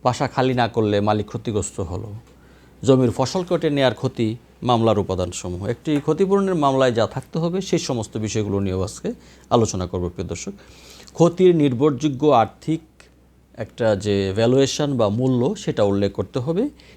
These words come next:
ক্ষতির কারণটা কি, কী কারণে আসলে আপনার ক্ষতিটা হলো, আপনি কীভাবে ক্ষতির শিকার হলেন, সেটা থাকতে হবে। বিবাদী কেন দায়ী, তার একটা সুস্পষ্ট ব্যাখ্যা দিতে হবে।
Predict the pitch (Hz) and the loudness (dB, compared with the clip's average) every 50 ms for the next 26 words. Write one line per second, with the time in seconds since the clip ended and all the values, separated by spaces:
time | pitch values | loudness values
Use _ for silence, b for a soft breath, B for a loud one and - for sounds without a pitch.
0 | B B - 147 135 - 151 139 120 - 131 120 120 123 123 117 117 139 127 - | B B 0 0 0 2 0 -2 0 2 2 4 4 2 0 0 -2 -4 -4 -2
1 | 160 160 - - 139 - 135 123 113 110 107 104 98 95 - 107 101 104 95 - | -4 -6 -2 -2 -2 0 0 0 0 0 0 -2 -4 -4 -4 -4 -2 -2 -2 -2
2 | - 101 - - 117 107 - 104 101 104 95 85 110 113 123 147 156 127 104 - | -6 -10 -8 -8 -10 -8 -8 -6 -6 -6 -8 -6 -4 -2 -2 0 0 -2 -2 -2
3 | 107 101 104 - 117 107 107 101 104 101 101 113 101 - 110 98 - - 120 - | -4 -4 -4 -4 -2 -2 0 0 0 -2 -2 -4 -4 -4 -4 -6 -6 -8 -4 -2
4 | 110 104 92 120 135 151 175 180 170 B B B B B B - 175 170 170 170 | -2 -2 0 0 0 0 0 -2 -6 B B B B B B -2 0 0 0 0
5 | 175 175 175 - 175 175 175 175 175 180 202 196 B B B B B B - 131 | -2 -4 -4 -2 2 2 2 2 2 -2 -6 -6 B B B B B B 0 2
6 | 135 135 139 123 127 127 - - 127 120 120 117 113 113 113 120 113 95 85 87 | 4 4 4 4 4 0 0 2 0 2 2 0 2 2 2 2 2 0 -2 -6
7 | - _ _ - 110 113 110 101 - 107 - - 147 - - - 147 - - - | -12 _ _ -4 -2 -2 -2 -2 -4 -8 -6 -6 -10 -8 -4 -6 -4 -4 -4 -6
8 | - 220 240 b b b b b b b 113 139 135 - - 151 120 101 101 92 | -6 -6 -6 b b b b b b b 2 2 2 4 2 -2 -2 -2 -2 -4
9 | 101 90 95 90 82 90 87 - | -4 -6 -6 -6 -6 -8 -10 -10